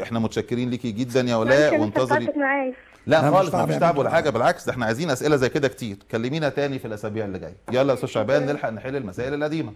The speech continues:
Speaker 3: طيب.
Speaker 1: مم.
Speaker 3: آه، هنا القوة دي منعت الجسم من الانزلاق.
Speaker 1: مم.
Speaker 3: يبقى معنى كده إن ميم ر لأعلى.
Speaker 1: مم.
Speaker 3: مش كده؟
Speaker 1: أيوه.
Speaker 3: في طالب يقول لك إيه؟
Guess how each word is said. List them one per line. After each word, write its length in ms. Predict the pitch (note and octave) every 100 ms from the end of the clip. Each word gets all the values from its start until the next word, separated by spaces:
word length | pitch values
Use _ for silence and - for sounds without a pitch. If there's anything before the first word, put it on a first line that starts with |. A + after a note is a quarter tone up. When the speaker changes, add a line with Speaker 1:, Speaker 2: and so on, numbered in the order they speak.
| -
Speaker 3:
طيب. 220 | C#3 G#2+ - A#2+
Speaker 1:
مم. 200 | C3+ A#2 - -
Speaker 3:
آه، 40 | C#3
هنا 600 | C#3 E3 B3+ B3 A#3+ D#3+
القوة 340 | D3+ - G#3+
دي 240 | F#3+ A3+ G#3+
منعت 380 | E3 F#3 D#3+
الجسم 300 | C3 F3+ -
من 80 | C#3
الانزلاق. 440 | C#3 B2+ A#2 A2 F2+ G2+
Speaker 1:
مم. 320 | A2+ A#2+ G#2 - _ _ _ _ _ _
Speaker 3:
يبقى 300 | B2+ D#3 C3
معنى 260 | D3 E3+ C#3+
كده 220 | F3+ F3
إن 280 | F#3 C3 B2+
ميم 200 | C3 C#3+
ر 120 | D#3+ A2
لأعلى. 360 | A2 F#2+ E2 - _ _ _ _ _ _ _ _ _ _ _ _ _ _ _ _ _ _ _
Speaker 1:
مم. 180 | A#1+ B1+ - _ _ _ -
Speaker 3:
مش 100 | -
كده؟ 220 | D#3+ F#3 _ _ -
Speaker 1:
أيوه. 260 | C#2+ D#2+ D3 - _ _ - - - _ -
Speaker 3:
في 200 | B3 D4
طالب 300 | A#3+ A3+ F3
يقول 140 | F#3
لك 180 | E3 -
إيه؟ 240 | C3+ A#2